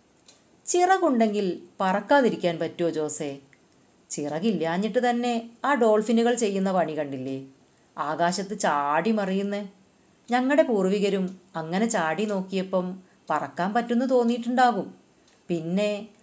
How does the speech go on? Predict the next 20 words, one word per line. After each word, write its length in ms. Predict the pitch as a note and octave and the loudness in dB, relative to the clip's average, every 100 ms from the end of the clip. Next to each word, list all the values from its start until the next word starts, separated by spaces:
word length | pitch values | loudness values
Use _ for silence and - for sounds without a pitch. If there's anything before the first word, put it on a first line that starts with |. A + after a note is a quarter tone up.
| - | -10
നീന്തൽ 440 | E3 D#3+ D#3 F#3 G3 | -6 -6 -2 0 0
മത്സരം 460 | G#3 G#3+ A#3 A#3 | -2 0 0 0
പോലെ 460 | A#3 A3+ A3 G#3+ A3 - _ - D#3+ | 2 2 2 -2 -8 -18 _ -6 -2
കടലിനു 420 | D3+ E3 G#3+ A#3 | -2 0 0 2
മീതെ 500 | A3+ G3+ G3 F#3 F#3 - | 2 0 -2 -4 -6 -4
പറക്കൽ 400 | D3+ D#3 - B3 | -2 -2 -2 0
മത്സരം 440 | B3+ C4 C4+ C4+ B3+ | 0 -2 2 0 2
നടന്നിട്ടുണ്ടാകും. 800 | F#3 E3+ E3+ C#3+ C#3+ A#2+ B2+ - _ _ _ _ _ - | -2 -2 -4 -4 -4 -6 -12 -20 _ _ _ _ _ -2
പിന്നെ 320 | A#3 A3+ D4+ C4 | 2 2 2 2
കരയിലേക്കും 600 | F#3 F#3+ G3 A3 A3+ C#4 | 2 2 2 2 0 2
പറന്നിട്ടുണ്ടാകും," 800 | A#3 F3 D#3+ D3 C3+ C3+ B2+ - - _ _ - | 2 2 -4 -8 -6 -6 -10 -18 -20 _ _ -8
ദീപു 300 | E3+ E3+ F3 | -6 -4 -4
കൂട്ടിച്ചേർത്തു. 640 | F3+ D3 - - C3+ - C#3+ - _ _ _ - | -4 -4 -8 -6 -8 -8 -20 -20 _ _ _ -12
"ഉണ്ടാകും. 560 | D3 C3+ C#3+ E3+ G3 - _ _ _ _ | -10 -6 -6 -6 -8 -12 _ _ _ _
പണ്ട് 580 | E3+ E3 E3+ G3 G#3+ G3+ - _ - | -2 -2 0 2 0 -2 -14 _ -4
അവരുടെ 360 | A#3+ C4+ D4 D4+ | 2 4 4 4
മുൻഗാമികൾ 680 | B3 G3 F#3 G#3+ G#3+ A#3 G#3+ | 2 2 2 2 4 2 2
ഉപേക്ഷിച്ചു 480 | F3 F#3 F#3 G#3 | 2 -4 -4 -8
പോയ 240 | A3+ G3+ F#3+ | -2 -2 0
ഇടമാണെന്നറിയാതെ 1200 | F#3+ E3 F#3+ F#3+ F#3 F#3+ E3 E3 E3 D#3+ D#3+ | -2 -2 -2 0 0 0 -2 -2 -2 -2 -6